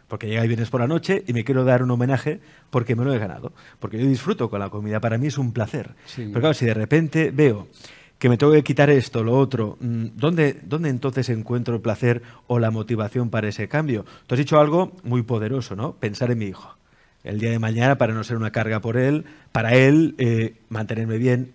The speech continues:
Speaker 1: sano, pero a veces con eso no es suficiente. Hay que buscar más motivaciones.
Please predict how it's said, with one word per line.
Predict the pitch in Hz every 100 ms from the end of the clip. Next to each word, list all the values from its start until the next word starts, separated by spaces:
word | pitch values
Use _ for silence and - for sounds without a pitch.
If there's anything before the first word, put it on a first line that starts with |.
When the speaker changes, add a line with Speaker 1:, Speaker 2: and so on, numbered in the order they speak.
| -
Speaker 1:
sano, | - 135 120 135 - - _ _ -
pero | 113
a |
veces | 123 175
con | - 143
eso | 139 160
no | 147
es | 127
suficiente. | 123 120 131 170 120 80 - - _
Hay | 135
que | 143
buscar | 131 123 - 170
más | 113 101 101
motivaciones. | 101 101 98 90 95 90 90